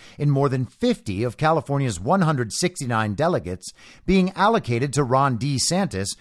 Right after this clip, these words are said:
who is currently polling in second place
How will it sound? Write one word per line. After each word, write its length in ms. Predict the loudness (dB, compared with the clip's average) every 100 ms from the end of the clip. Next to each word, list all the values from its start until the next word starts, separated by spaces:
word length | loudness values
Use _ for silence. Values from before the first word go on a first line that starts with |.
| -18 0
who 140 | 4
is 120 | 4
currently 420 | 4 0 0 -2 -4
polling 460 | 0 2 2 0
in 200 | -2 -4
second 420 | 0 0 -2 -8
place 400 | 0 0 2 -2